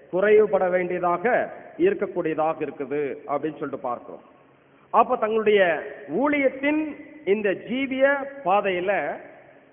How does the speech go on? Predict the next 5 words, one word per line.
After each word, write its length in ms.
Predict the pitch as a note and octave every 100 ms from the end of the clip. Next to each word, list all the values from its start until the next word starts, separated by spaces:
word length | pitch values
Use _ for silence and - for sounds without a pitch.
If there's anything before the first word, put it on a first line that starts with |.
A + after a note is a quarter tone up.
| _ _ _
நம்முடைய 360 | D3 F3+ E3+ D#3+
கர்த்தர் 360 | E3+ - A3+
இயேசுவும் 640 | A3 A3 B3+ B3 C#3 A2 - - - -
அப்போஸ்தலனாகிய 680 | F3 A#3+ A3 A3 G#3+ F#3+ -
பவுலும் 680 | E3 G#3+ B3+ A#3 - -